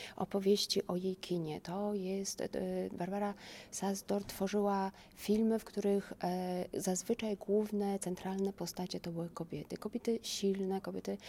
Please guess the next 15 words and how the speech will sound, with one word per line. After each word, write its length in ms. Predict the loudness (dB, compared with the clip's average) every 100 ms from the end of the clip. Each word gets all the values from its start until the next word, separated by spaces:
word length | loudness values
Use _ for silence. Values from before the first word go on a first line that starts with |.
| -14 -2
doskonale 580 | 0 0 0 0 2 -2
sportretowane, 840 | -4 -6 -6 -6 -4 -4 -2 -2
wielowymiarowe, 960 | 0 0 0 0 0 0 -2 -2 -4 -6
bardzo 380 | -6 -4 -2 -2
głęboko 520 | -2 -2 -2 -4 -4
pokazane. 580 | -6 -4 -4 -2 0 -2 -6 -14 -6
Kobiety 300 | 2 2 2
bardzo 240 | 0 0
często 320 | 2 0 0 -2
stawiane 600 | -2 -2 0 2 2 0
w, 140 | -2
e, 200 | -2 -2
trudnych 540 | 0 2 4 4 2
sytuacjach, 560 | 0 0 2 2 0 0
walczące, 880 | 2 2 0 2 4 4 2 0